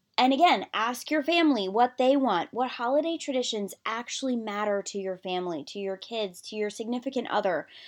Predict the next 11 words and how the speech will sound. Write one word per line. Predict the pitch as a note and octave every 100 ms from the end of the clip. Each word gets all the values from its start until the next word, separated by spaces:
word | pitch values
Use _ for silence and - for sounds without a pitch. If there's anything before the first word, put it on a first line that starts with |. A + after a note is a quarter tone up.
| - - _ -
Ask | D#4 - -
them. | B3+ D4+ C4+ G3+ F3+ - - -
<laughs> | C#4+ - - - - - - - _ _ _ _ _
Often, | B3 C#4 D#4 F4+ E4+ E4
again, | B3 D4 D4+ A3
we | G#3+ B3
add | A#3+ B3 A#3+
so | - - - A#3+ A#3+ C4+ D4+
many | B3+ B3+ B3+ B3+ B3+ A#3+
things | B3 A3+ A3 G#3+ -
in. | G3 F3+ A#2